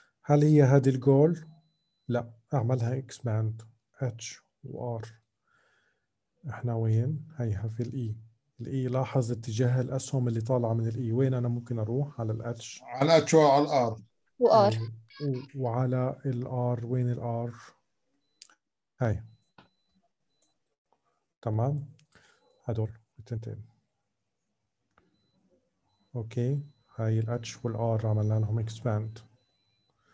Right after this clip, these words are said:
Speaker 1: هل هي الحل؟ لا، مش الحل. اعمل expand. فمن ال R، إيش أنت عندك الخيارات المتاحة؟ خيار وحيد إنه أنت تروح على ال F.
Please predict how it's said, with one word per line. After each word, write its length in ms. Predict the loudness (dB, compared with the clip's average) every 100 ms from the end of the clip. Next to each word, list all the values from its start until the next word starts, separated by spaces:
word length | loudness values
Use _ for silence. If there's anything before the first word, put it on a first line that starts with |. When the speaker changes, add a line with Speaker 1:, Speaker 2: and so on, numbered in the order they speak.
| _ _
Speaker 1:
هل 200 | -2 0
هي 220 | 4 4 4
الحل؟ 540 | 2 0 2 2 -2 -12 -8
لا، 200 | -6 -4
مش 220 | -4 -2 -4
الحل. 480 | -4 -2 -2 -2
اعمل 400 | -2 -2 -2 -4 -6
expand. 720 | -8 -4 0 0 0 -2 -8 _ _ _ _ _ _ _ _ _ _ _ _ _ _ _
فمن 600 | -2 0 0 0 4 6
ال 100 | 6
R، 520 | 4 0 0 -2 0
إيش 200 | 2 2
أنت 140 | 2 2
عندك 340 | 2 2 2
الخيارات 440 | 0 0 2 4
المتاحة؟ 500 | 2 0 0 -2 -2
خيار 380 | -2 0 2 2
وحيد 380 | 0 0 -2 -2
إنه 160 | 0 0
أنت 140 | 0
تروح 360 | -2 -4 -4 -2
على 120 | -2
ال 200 | -4 -10
F. 220 | -20 -20